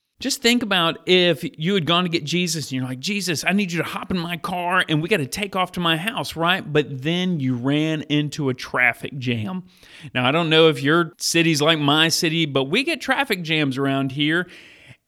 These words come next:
And it's really frustrating. Now, my boys can tell you that if I'm trying to get somewhere and I'm stuck in traffic, I get really impatient. You might wanna look at your parents and be like, "Do you get impatient?"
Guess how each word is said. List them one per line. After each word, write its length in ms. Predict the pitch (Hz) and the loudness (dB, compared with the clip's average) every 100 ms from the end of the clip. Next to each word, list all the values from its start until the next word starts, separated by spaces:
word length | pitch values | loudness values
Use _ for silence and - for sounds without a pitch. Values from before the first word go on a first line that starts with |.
| - | 0
And 240 | 147 139 | 2 4
it's 260 | 202 196 - | 2 0 -2
really 720 | 117 117 151 156 160 160 - | -2 2 4 6 4 2 0
frustrating. 920 | - - 143 135 - 143 127 113 110 | -8 -4 0 0 0 4 4 4 0
Now, 260 | 113 120 120 147 | 0 -2 -2 0
my 120 | 160 | 0
boys 280 | 156 156 147 | 4 2 2
can 160 | 139 | 0
tell 160 | 165 151 | 4 4
you 140 | 147 | 4
that 340 | 135 131 131 - | 4 2 2 0
if 160 | 143 | 0
I'm 180 | 147 156 | 2 0
trying 220 | 156 175 | 2 0
to 60 | 139 | 0
get 180 | 156 165 | -2 -2
somewhere 400 | 175 160 160 156 | -2 2 4 4
and 80 | 139 | 2
I'm 120 | 156 | 0
stuck 260 | - 170 | 2 0
in 100 | 165 | 0
traffic, 560 | 139 160 160 180 165 - - | -2 -2 -2 -2 -4 -6 -2
I 160 | 156 | -2
get 180 | 156 147 | -2 -4
really 600 | 131 123 135 139 147 127 - | -4 -2 -2 0 -2 -4 -4
impatient. 840 | 131 127 - 143 123 - - - - | -4 -4 -4 -2 0 -2 -6 -10 -10
You 80 | 151 | -6
might 180 | 190 139 | -4 0
wanna 180 | 135 | 0
look 200 | 127 143 | 0 -2
at 140 | 127 135 | -4 -6
your 60 | |
parents 340 | 135 143 143 127 | -2 0 0 -2
and 100 | 120 | -2
be 80 | 123 | -2
like, 260 | 117 113 | -4 -6
"Do 60 | 123 | -8
you 240 | 123 196 | -6 -6
get 180 | 254 330 | -6 -6
impatient?" 680 | 330 311 320 320 - 302 | -6 -6 -6 -6 -4 -6